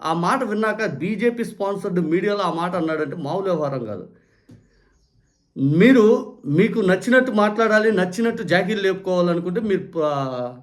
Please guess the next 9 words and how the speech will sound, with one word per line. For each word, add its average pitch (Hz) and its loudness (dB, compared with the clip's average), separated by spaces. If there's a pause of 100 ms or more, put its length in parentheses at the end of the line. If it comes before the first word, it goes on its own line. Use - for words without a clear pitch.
(100)
మీరు 147 -4
ఫండింగ్ 208 2
ఇచ్చే 208 -2
ఛానల్స్ 185 -2
కొన్ని 180 0
ఉంటే 175 -2
ఆడికి 175 0
పోయి 190 0
మాట్లాడుకోండి. 175 -4